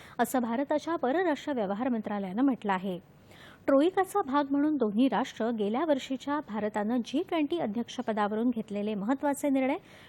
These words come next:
कशा प्रकारे पुढे नेऊ शकतात, यावर जयशंकर आणि माउरो व्हिएरा यांच्यात चर्चा अपेक्षित आहे. ब्राझीलकडे या नोव्हेंबरपर्यंत जी ट्वेंटीचं अध्यक्षपद आहे. ब्राझील नोव्हेंबर महिन्यात रिओ दि जानेरो इथं जी ट्वेंटी नेत्यांची शिखर परिषद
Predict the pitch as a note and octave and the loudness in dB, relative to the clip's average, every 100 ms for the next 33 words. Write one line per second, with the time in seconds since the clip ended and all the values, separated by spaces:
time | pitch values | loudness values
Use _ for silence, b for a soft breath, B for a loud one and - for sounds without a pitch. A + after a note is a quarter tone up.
0 | B C#4 C4 F#4+ G4 F4+ E4 E4 C#4+ A#3 | B 2 2 0 -2 0 0 0 0 0
1 | C4+ B3+ A3 A#3 A#3+ - G#3+ E3 - G#3 | 0 0 -2 -2 -4 -2 -4 -4 -2 -2
2 | A3+ A#3 A3 A3+ - C#4+ C4+ E4+ E4+ A#3+ | 0 -2 -2 -4 -2 -2 0 -2 0 0
3 | C4 A3 G#3 B3 A#3 G3+ C#4+ G#3+ D#3+ B | 0 0 0 0 -2 0 0 0 -4 B
4 | B B B3 A#3 C#4 D4+ - G3+ - B3 | B B 0 0 0 -4 -2 -4 -2 -4
5 | - F#3+ A3 G3 F3+ F3+ - - B B | -2 -6 -4 -4 -2 -6 -6 -20 B B
6 | B B B3 B3 A#3 C4+ C4+ B3 D#4 C#4+ | B B 6 8 8 4 4 2 2 2
7 | A#3 A3 A3 A3 - G#3 G#3 B3+ A3 A3 | 2 0 0 0 0 -2 0 0 0 -2
8 | A3 G3 A3 G#3+ G#3+ F#3 G#3+ - B3+ B3+ | -2 -2 -4 -2 -2 -2 -6 -4 0 2
9 | B3 A#3 F4 B B B B - C#4 C#4+ | 2 2 -2 B B B B 4 6 6
10 | G4+ F#4 C4 C4+ F4+ G#4 D4+ D4+ A3+ G3+ | 2 4 4 2 2 2 2 4 2 0
11 | - C4 B3+ C#4 E4 G4 F4 C4 B3+ C#4 | -4 -2 2 2 2 0 0 0 2 4
12 | C#4+ B3 A3+ B3+ - C4+ E4+ D4 D4+ D4 | 2 0 -2 -2 -2 -2 0 0 0 0
13 | A3 G#3 G#3 C4 C4+ - - C4 C#4 G#3+ | 0 0 -2 -2 -4 -6 -4 -4 2 2
14 | D#4 - | 2 -2